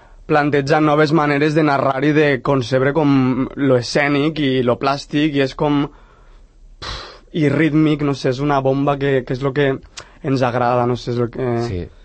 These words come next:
Speaker 1: i perquè proposen nous mons. Jo m'agrada quan m'ensenyen nous mons i noves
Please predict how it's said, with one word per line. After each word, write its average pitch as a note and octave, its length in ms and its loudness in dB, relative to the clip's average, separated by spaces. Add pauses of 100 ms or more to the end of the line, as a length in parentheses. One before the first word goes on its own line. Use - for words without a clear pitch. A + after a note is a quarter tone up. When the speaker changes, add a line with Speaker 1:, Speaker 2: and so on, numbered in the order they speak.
(380)
Speaker 1:
i - 40 -10
perquè C3 220 -2
proposen C#3+ 560 2
nous C#3+ 220 2
mons. B2+ 480 2
Jo C3+ 180 -2
m'agrada B2+ 360 0
quan B2+ 180 0
m'ensenyen B2 460 -2
nous B2 200 -4
mons B2+ 440 -4
i A#2+ 80 -4
noves B2 400 -6